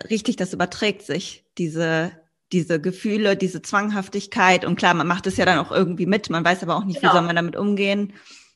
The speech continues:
Speaker 1: Mhm.
Speaker 2: Ja, und
Speaker 1: Ja.
Speaker 2: wieder, man ärgert sich auch hinterher, denkt man sich, „Krass, ich, also ich bin nicht ich, wenn ich mit der Person zusammen bin.“ Ich werd dann richtig, ich, ich mach da irgendwie auf irgendeine Art mit, also sei es jetzt mit der Essstörung selber oder so vergleichen oder mich rechtfertigen. Ich rechtfertige mich für was, wo ich mir denke, jetzt immer,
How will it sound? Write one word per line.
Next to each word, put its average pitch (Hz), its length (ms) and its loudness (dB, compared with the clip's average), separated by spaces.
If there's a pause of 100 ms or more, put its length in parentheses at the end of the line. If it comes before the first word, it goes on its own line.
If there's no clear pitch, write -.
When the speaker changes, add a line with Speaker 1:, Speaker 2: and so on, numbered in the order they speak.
(140)
Speaker 1:
Mhm. 175 440 0 (520)
Speaker 2:
Ja, 247 140 6
und 202 40 4
Speaker 1:
Ja. 185 140 0
Speaker 2:
wieder, 240 220 2
man 214 100 0
ärgert 427 480 4
sich 247 200 -2
auch - 100 0
hinterher, 208 360 2
denkt 202 160 0
man 226 80 -4
sich, 240 180 -4
„Krass, - 380 -2
ich, 233 260 -2
also 247 160 2 (360)
ich - 160 -14
bin 277 240 2
nicht 381 240 2
ich, - 360 2
wenn 214 160 2
ich 208 120 -8
mit 196 160 -2
der 185 80 0
Person 180 380 -2
zusammen 170 400 -2
bin.“ 160 160 -4 (180)
Ich - 160 -6
werd 240 140 6
dann 254 120 6
richtig, 294 500 2 (360)
ich, - 260 -8
ich - 240 -8 (120)
mach 226 200 0
da - 140 4
irgendwie 262 380 4
auf - 200 2
irgendeine 277 280 6
Art 240 280 6
mit, 262 200 4
also 233 200 2 (260)
sei 233 100 6
es 269 100 4
jetzt 269 200 -6
mit 233 140 -4
der 240 80 4
Essstörung 254 460 2
selber 254 380 4
oder 233 140 0
so - 100 -10
vergleichen 247 720 2
oder 233 240 -2
mich 226 220 -8
rechtfertigen. 226 600 2
Ich - 180 -10
rechtfertige 330 560 2
mich 247 160 0
für 254 140 0
was, 240 220 2
wo 226 80 -2
ich 233 120 -6
mir 226 80 -4
denke, 226 180 0
jetzt 240 120 -2
immer, 208 140 0